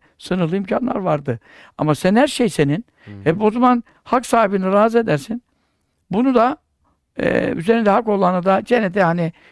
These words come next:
Speaker 1: girdirebilirsin." Ama tabii bu neyle?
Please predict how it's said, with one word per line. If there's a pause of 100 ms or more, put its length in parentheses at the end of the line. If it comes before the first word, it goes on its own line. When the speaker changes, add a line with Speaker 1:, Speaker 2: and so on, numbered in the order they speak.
(120)
Speaker 1:
girdirebilirsin." (340)
Ama
tabii
bu
neyle?